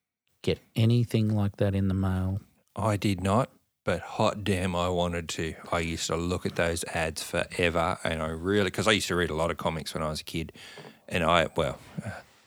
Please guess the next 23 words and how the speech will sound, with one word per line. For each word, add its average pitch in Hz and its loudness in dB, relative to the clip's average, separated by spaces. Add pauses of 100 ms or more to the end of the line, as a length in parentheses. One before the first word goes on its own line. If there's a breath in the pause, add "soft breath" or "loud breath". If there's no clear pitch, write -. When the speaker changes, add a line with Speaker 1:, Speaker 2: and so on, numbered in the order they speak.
(160 loud breath)
Speaker 2:
kid, 82 -2 (120)
young 78 2
adult. 76 0 (420)
Speaker 1:
Now. 92 -2
Speaker 2:
Sad, 78 -4
sad 80 0
loser. 80 -2 (480 loud breath)
But 123 4
I 107 6
used 104 0
to, 95 2
um, 87 2 (640 loud breath)
I 104 4
really 101 4
wanted 87 -4
them. 76 -8 (120)
The, 87 0 (100)
the, 98 0 (420 loud breath)
the 110 2
X-ray 120 4
glasses 92 2
particularly, 101 -2 (460 loud breath)
um, 90 2